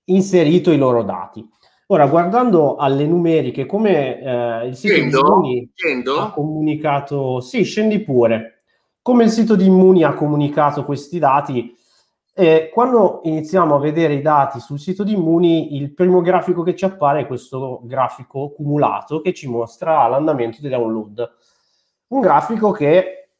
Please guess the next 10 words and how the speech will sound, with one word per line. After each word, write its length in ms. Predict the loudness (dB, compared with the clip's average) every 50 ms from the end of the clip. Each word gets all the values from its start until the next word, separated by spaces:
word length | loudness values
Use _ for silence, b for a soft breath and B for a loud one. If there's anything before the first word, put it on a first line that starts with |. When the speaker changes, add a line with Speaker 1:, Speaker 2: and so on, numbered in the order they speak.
| _ _ _ _ -20 _
Speaker 1:
è 520 | -4 0 2 2 2 0 -2 -4 -10 -12 -14
significativo 840 | -16 -18 -10 -6 -2 -2 -2 -2 -4 -6 -6 -6 -6 -2 -2 -2
fino 160 | 0 0 0 0
a 40 |
un 60 | 0 0
certo 300 | -2 -4 -4 -4 -8 -6
punto, 380 | -4 -4 -4 -4 -4 -4 -4
nel 180 | -4 -4 -4 -6
senso 460 | -6 -4 -4 -4 -4 -4 -4 -6 -6
che 560 | -4 -2 0 0 0 0 -2 -4 -10 -18 _